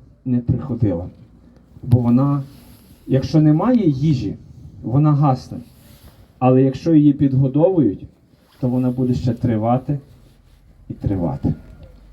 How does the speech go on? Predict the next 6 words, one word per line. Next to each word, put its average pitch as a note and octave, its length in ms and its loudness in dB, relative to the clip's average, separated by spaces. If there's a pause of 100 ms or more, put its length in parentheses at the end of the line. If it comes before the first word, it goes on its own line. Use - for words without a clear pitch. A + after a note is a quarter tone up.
(220)
Дай B2+ 140 4
Боже D3+ 280 -2
мудрості C3 520 -4
нашому B2+ 440 -4
народу, C3 400 0 (800)
героєві F3 680 2